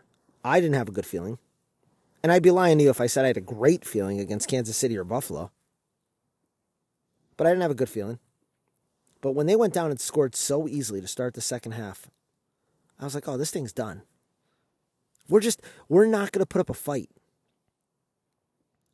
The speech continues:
You know, that fourth and two, when Hurts ended up getting the concussion play where he had to go into the tent, like, he had to literally come out of the game for a little bit today 'cause he was getting evaluated for a concussion. And I don't know if that's the reason they punted, but that, that has to be a go for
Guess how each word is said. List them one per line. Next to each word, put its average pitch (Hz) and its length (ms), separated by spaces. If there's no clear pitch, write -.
You 147 80
know, 165 80
that 170 220
fourth 220 260
and 160 140
two, 156 200
when 107 180
Hurts 151 260
ended 147 180
up 131 120
getting 123 380
the 147 100
concussion 160 480
play 107 180
where 104 140
he 117 60
had 127 60
to 127 40
go 127 240
into 151 300
the 127 80
tent, 139 200
like, 113 200
he 165 60
had 180 60
to 156 60
literally 160 240
come 135 160
out 131 140
of 113 60
the 113 40
game 131 180
for 113 140
a - 20
little 95 160
bit 85 220
today - 300
'cause 123 120
he 127 60
was 127 80
getting 123 160
evaluated 120 480
for 113 140
a - 20
concussion. 110 480
And 147 100
I 160 60
don't 180 140
know 165 80
if 143 100
that's 143 240
the 156 80
reason 139 220
they 131 100
punted, 139 340
but 139 120
that, 117 180
that 156 160
has 185 160
to 156 60
be 139 100
a 120 60
go 139 180
for - 300